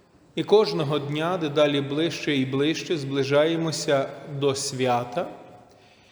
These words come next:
яке надзвичайно шановане в нашому народі і взагалі по світі. Тому що Різдво має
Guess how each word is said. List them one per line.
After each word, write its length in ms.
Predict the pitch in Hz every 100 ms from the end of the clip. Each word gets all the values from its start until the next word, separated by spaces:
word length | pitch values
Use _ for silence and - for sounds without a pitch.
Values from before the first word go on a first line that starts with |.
| - _ -
яке 300 | 156 151 220
надзвичайно 920 | 208 165 135 160 - 208 220 202 175
шановане 920 | - 156 175 175 143 143 143 131 135 - -
в 160 | 139 143
нашому 480 | 143 135 - 143
народі 500 | 143 143 165 180 147
і 60 | 139
взагалі 460 | 131 139 123 139 135
по 200 | - 131
світі. 640 | - 123 120 110 - 185 - - - - _ _ _ _ _ _ _ - _ _ _ _ _ _ _ - - _ _ _
Тому 360 | - 160 175 226
що 640 | - - 190 175 165 151 - - - -
Різдво 640 | 151 156 151 131 131 190 202
має 600 | 165 185 160 160 147